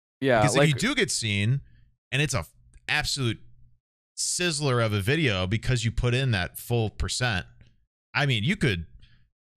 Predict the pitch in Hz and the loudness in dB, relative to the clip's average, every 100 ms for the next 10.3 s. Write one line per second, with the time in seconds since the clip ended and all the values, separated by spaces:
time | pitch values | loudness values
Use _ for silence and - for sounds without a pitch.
0 | - 175 110 117 127 117 - 117 147 143 | -6 -2 0 0 0 -2 0 2 2 2
1 | 87 107 - 87 76 73 69 - - - | 0 -2 -2 -4 -4 -4 -4 -6 -14 -20
2 | - - _ _ - 175 117 69 90 - | -20 -20 _ _ -8 -6 -4 -4 -4 -8
3 | - - _ _ 101 95 87 _ _ _ | -20 -20 _ _ -12 -10 -12 _ _ _
4 | _ _ _ _ _ _ _ _ _ 104 | _ _ _ _ _ _ _ _ _ -6
5 | 85 - _ _ _ - 131 156 156 143 | -6 -10 _ _ _ 2 4 6 6 4
6 | - - 127 147 147 143 127 107 - 110 | -4 0 4 6 6 4 4 -2 -4 -2
7 | 104 - - 110 117 117 - - 110 107 | -4 -8 -8 -2 0 0 -4 -10 -10 -8
8 | 110 95 92 127 - 101 95 95 90 85 | -6 -8 -8 -10 -6 -6 -4 -4 -4 -6
9 | 104 107 104 104 - 95 92 92 90 95 | -6 -4 -4 -6 -8 -8 -6 -6 -8 -8
10 | 71 82 | -10 -10